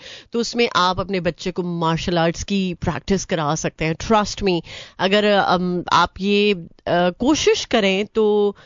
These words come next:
मेरा ख्याल है कि आपके बच्चे की एक अच्छी, अ, training भी हो जाएगी। और दूसरा ये कि जब वो physical activities, अ, में indulge हो जाता है ना, और उसको मज़ा आना शुरू हो जाता है, तो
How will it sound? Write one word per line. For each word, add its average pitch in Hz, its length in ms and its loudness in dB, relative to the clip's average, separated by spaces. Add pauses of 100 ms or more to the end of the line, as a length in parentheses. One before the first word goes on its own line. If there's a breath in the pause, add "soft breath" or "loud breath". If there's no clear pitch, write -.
(200 soft breath)
मेरा 208 100 2
ख्याल 214 280 2
है 214 60 2
कि 220 100 -2
आपके 202 400 0
बच्चे 196 440 0
की 220 220 -2
एक 214 160 0
अच्छी, 214 380 -2
अ, 165 120 -12 (360)
training 214 440 0
भी 254 80 0
हो 240 180 0
जाएगी। 247 400 -2
और 254 120 2
दूसरा 214 420 -6
ये 233 520 -2 (440 loud breath)
कि 320 80 0
जब 285 180 0
वो 349 100 0
physical 269 600 0
activities, 285 920 -2
अ, 220 320 2
में 240 540 0
indulge 208 480 0
हो 196 100 0
जाता 175 320 0
है 170 180 2
ना, 208 100 0
और 240 160 0
उसको 277 220 -2
मज़ा 196 460 2
आना 180 200 2
शुरू 185 260 0
हो 180 100 2
जाता 160 360 0
है, 180 200 2 (480 loud breath)
तो 247 400 2